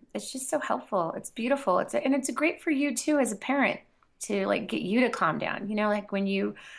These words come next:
react to your children's behavior, um, you know, if you can catch yourself doing that, going, "Oh my gosh, you know what? We need to go under the Rebozo. Let's have a chat." And you get under there with them and you have that eye contact and everything else is gone.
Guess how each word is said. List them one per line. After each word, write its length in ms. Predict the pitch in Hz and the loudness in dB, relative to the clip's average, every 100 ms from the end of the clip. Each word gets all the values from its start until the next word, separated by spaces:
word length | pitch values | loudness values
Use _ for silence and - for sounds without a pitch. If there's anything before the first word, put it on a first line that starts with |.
| - - - - | -20 -20 -18 -2
react 840 | 196 233 - 196 170 - - - - _ _ _ | 4 4 4 2 0 -2 -8 -10 -14 _ _ _
to 120 | - 214 | -4 -2
your 100 | 196 | -2
children's 440 | - 180 185 180 | -4 -2 -4 -6
behavior, 680 | - 180 180 175 165 - - - - - | -8 -4 -4 -2 -2 -2 -4 -16 -12 -4
um, 380 | 196 185 - - | 0 0 -2 -4
you 80 | 190 | -2
know, 80 | |
if 160 | 185 175 | -2 -4
you 60 | 202 | -4
can 140 | 208 | -4
catch 300 | - 196 - | 0 0 0
yourself 380 | 202 - 180 - | -4 0 0 0
doing 260 | 190 208 190 | -4 -4 -2
that, 200 | 170 160 | -4 -6
going, 180 | 165 - | -8 -6
"Oh 80 | 202 | -6
my 140 | 185 | -4
gosh, 300 | 180 - - | -4 -4 -6
you 60 | 190 | -6
know 80 | 190 | -2
what? 240 | 190 - | -2 -2
We 100 | 226 | -4
need 160 | 214 185 | -4 -4
to 80 | 180 | -4
go 160 | 165 | -4
under 240 | 160 156 160 | -4 -4 -4
the 80 | |
Rebozo. 420 | 160 - - - - | -4 -2 -2 -4 -2
Let's 220 | 208 - | -4 0
have 160 | 185 | -2
a 60 | 160 | -2
chat." 300 | - 113 104 - - - - | -2 -2 -2 -6 -20 -16 -6
And 120 | 196 | -4
you 80 | 196 | -2
get 180 | 226 240 | 2 2
under 240 | 240 220 | 4 2
there 180 | 214 202 | 2 0
with 160 | 202 202 | 0 -4
them 220 | 190 185 | -4 -4
and 100 | 175 | -6
you 60 | 175 | -8
have 340 | - 196 196 | -6 -4 0
that 180 | 208 - | 0 0
eye 120 | 185 | -2
contact 560 | 175 - 180 180 170 175 | -4 -4 -2 0 -2 -2
and 100 | - | -4
everything 420 | 196 214 226 202 | -4 -4 -4 -4
else 220 | 180 - | -4 -4
is 120 | 180 - | -8 -2
gone. 400 | 170 165 165 | 0 0 -2